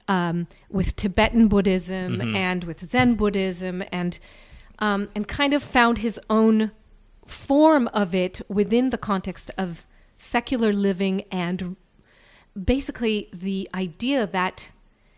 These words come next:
Speaker 1: questioning and maintaining a sense of wonder, um, a constant wonder within the secular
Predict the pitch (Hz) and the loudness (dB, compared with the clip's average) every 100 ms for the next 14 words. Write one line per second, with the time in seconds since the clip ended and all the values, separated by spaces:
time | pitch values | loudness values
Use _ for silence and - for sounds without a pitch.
0 | _ - - 233 - 226 208 190 190 - | _ -10 0 0 0 -2 0 0 -2 -4
1 | 185 185 190 - 226 220 208 202 - 196 | -4 0 -2 -2 2 2 2 0 -4 -8
2 | 196 175 175 185 214 196 165 160 160 _ | -6 -8 -2 0 2 0 -2 -6 -10 _
3 | _ _ _ _ _ _ 190 180 170 170 | _ _ _ _ _ _ -4 -4 -2 -4
4 | 170 - _ - 180 - 196 185 208 202 | -6 -10 _ -12 -10 -4 -2 -2 -6 -2
5 | 196 226 208 175 170 180 190 - - 226 | 2 2 2 0 -2 -2 -4 -4 -2 0
6 | 226 196 196 - 185 180 160 | 0 -2 -6 -4 -4 -4 -6